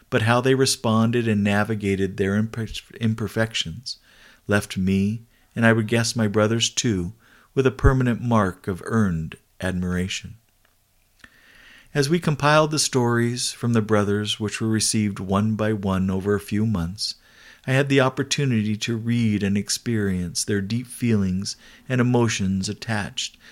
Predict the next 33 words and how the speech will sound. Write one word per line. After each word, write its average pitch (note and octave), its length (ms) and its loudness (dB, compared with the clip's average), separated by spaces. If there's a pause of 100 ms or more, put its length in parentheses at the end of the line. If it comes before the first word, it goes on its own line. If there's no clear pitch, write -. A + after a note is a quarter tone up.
(140)
to D3+ 80 -4
the C#3 100 4
life B2+ 320 2
events A#2+ 600 0
of G#2+ 160 -4
which A2 240 2
some G2+ 340 0
I G2+ 120 0
knew, G2+ 420 0 (680)
but G2+ 200 -4 (100)
many G2+ 400 2
I E2 80 -2
did F2 220 -4
not. F#2 340 -6 (1040)
As B2+ 160 0
I A#2 100 8
read A2+ 260 4
about B2 260 -2
my B2+ 120 0
brothers' A2+ 460 2
lives G#2 480 -2
and G2+ 140 0
their G#2+ 100 2
perception A#2 680 -2
of A#2 100 -2
events, G2+ 540 -2
it F2 100 -4
not G2+ 260 0
only B2 220 0
felt B2 260 -2
familiar A#2 640 0
and B2+ 160 -6
comfortable, G2 640 -8